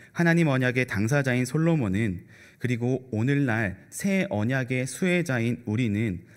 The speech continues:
말씀에 순종해야 합니다. 이때 이 순종이란 책임은 비단 솔로몬 한 사람만 지는 게 아닙니다. 팔 절이 이렇습니다. "이제 너희는 온 이스라엘 곧 여호와의 회중이 보는 데에서와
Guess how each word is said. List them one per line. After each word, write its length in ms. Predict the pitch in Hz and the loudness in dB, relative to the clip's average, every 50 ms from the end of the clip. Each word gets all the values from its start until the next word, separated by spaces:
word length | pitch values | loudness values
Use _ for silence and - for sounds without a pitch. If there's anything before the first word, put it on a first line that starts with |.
| - _ _ | -20 _ _
말씀에 640 | - 90 95 95 95 - - 123 117 104 107 110 110 | -4 -2 -2 -2 -4 -4 -4 -4 -2 -2 -2 -4 -4
순종해야 640 | - - 196 196 185 185 190 180 160 131 120 120 | -4 -2 -2 -2 0 0 0 0 0 -2 -2 -2
합니다. 460 | 120 113 110 101 - 98 92 92 92 - - - _ _ _ - - - - - - - - - - _ - | -2 -4 -4 -6 -6 -6 -6 -8 -8 -12 -18 -20 _ _ _ -20 -20 -20 -20 -20 -20 -20 -20 -20 -14 _ -6
이때 260 | 123 120 - 143 143 | -4 -2 0 2 2
이 160 | 113 123 131 | 2 2 0
순종이란 560 | 131 - 202 190 185 196 190 170 165 165 160 | 0 2 2 2 4 4 2 2 4 2 2
책임은 580 | 156 - 185 175 170 170 160 147 143 143 143 135 | 0 0 0 0 2 2 2 4 4 2 2 0
비단 260 | - 117 - 117 117 | 0 0 0 0 0
솔로몬 420 | 117 - 170 180 175 165 160 156 156 | 0 0 0 2 2 2 2 2 0
한 160 | 160 180 185 | 0 0 0
사람만 440 | 180 196 185 170 156 143 139 131 131 | 2 0 2 2 2 2 2 0 0
지는 300 | 127 - 104 104 101 98 | -2 -2 -2 -2 -2 -2
게 160 | 101 104 101 - | -2 -2 -2 -2
아닙니다. 600 | - 90 95 101 101 95 87 87 90 90 90 90 - - - - - - - | -2 -2 0 0 0 -2 -2 -2 -4 -4 -4 -8 -10 -16 -20 -20 -20 -20 -12
팔 300 | - - 185 180 175 170 | -4 -2 0 0 0 -2
절이 340 | - 175 170 160 123 104 104 | 0 0 0 0 0 0 -2
이렇습니다. 800 | 104 - - 98 95 95 - 101 95 92 90 90 90 92 92 - _ _ _ _ _ _ _ _ _ _ _ _ _ _ _ _ _ - - - - - - - - - - - - - - - - | -2 -2 -4 -6 -6 -4 -4 -6 -6 -4 -4 -6 -8 -8 -10 -14 _ _ _ _ _ _ _ _ _ _ _ _ _ _ _ _ _ -16 -16 -16 -16 -20 -20 -20 -20 -20 -20 -20 -20 -20 -20 -10 -4
"이제 180 | - 120 135 139 | -2 0 2 2
너희는 500 | 117 120 123 143 151 147 143 143 147 - | 2 2 2 2 2 2 2 2 2 2
온 220 | - 127 151 135 | 2 2 2 2
이스라엘 680 | 120 123 117 120 147 143 139 123 117 113 110 110 101 107 | 2 2 0 0 0 0 2 2 2 2 2 0 0 -2
곧 200 | - 120 98 92 | -2 -4 -2 0
여호와의 460 | 101 101 110 120 135 139 135 139 139 | 0 2 2 2 2 2 2 2 0
회중이 400 | 143 156 147 139 139 135 131 135 | 0 0 0 0 0 0 0 -2
보는 380 | 131 135 - 117 127 135 139 127 | -2 -2 -2 0 0 0 0 2
데에서와 720 | 113 110 113 120 123 - 110 98 95 101 110 104 92 95 | 2 2 0 0 -2 -4 -4 -2 -2 -2 -2 -2 -4 -6